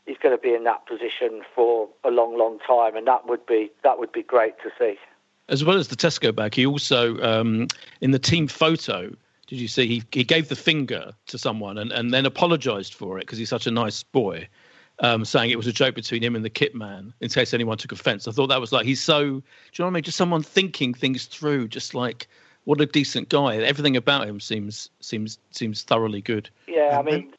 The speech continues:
Speaker 1: listen, I, I, I do have to admit that footballers have to be so careful now, because when you've had a victory,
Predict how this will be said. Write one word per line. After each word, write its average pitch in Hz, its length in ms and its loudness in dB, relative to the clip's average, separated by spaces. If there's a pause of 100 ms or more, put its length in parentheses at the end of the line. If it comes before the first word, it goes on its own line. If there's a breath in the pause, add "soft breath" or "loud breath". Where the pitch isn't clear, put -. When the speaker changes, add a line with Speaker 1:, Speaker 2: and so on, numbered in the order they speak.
Speaker 1:
listen, 131 400 0
I, 135 220 2
I, 107 420 -4 (100)
I 156 40 6
do 165 140 4
have 147 160 0
to 135 120 2
admit 127 340 0
that 120 100 -2 (100)
footballers 139 380 2
have 131 180 -2
to 120 80 -12
be 120 160 -2 (260)
so 135 140 6
careful 127 460 2
now, 117 240 2
because 120 420 2 (960 soft breath)
when 156 140 2
you've 143 80 2
had 156 140 6
a 139 40 4
victory, 131 640 2